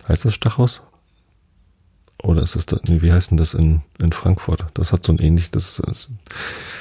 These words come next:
äh, ich hab's vergessen. <laughs>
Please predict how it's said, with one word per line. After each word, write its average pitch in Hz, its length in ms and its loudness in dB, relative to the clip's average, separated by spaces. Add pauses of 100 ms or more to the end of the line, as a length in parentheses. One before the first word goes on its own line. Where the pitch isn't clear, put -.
(360)
äh, - 100 4 (560)
ich - 160 -6
hab's - 140 -2
vergessen. - 420 -2 (800)
<laughs> 110 100 2